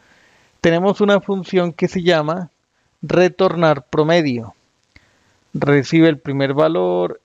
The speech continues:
el segundo valor. Aquí, básicamente, esto no es, eh, eso sería el promedio, no realmente. Esto sería una suma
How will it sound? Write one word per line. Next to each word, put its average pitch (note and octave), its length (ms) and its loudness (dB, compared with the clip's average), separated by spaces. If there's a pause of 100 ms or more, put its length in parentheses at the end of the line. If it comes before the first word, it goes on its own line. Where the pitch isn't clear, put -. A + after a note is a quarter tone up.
(120)
el C#3 240 -6
segundo C#3+ 500 -2
valor. E3+ 540 0
Aquí, D#3+ 920 -2 (600)
básicamente, E3 1160 -4 (100)
esto E3+ 340 -4
no F3 180 0
es, D#3+ 500 -2 (920)
eh, C#3 280 2
eso D#3 320 0
sería D3 320 2
el C#3+ 120 0
promedio, D#3+ 760 0 (140)
no D3 440 0
realmente. D3+ 760 -2 (520)
Esto D#3+ 340 0
sería E3+ 320 2
una F3 280 2
suma F3 520 -2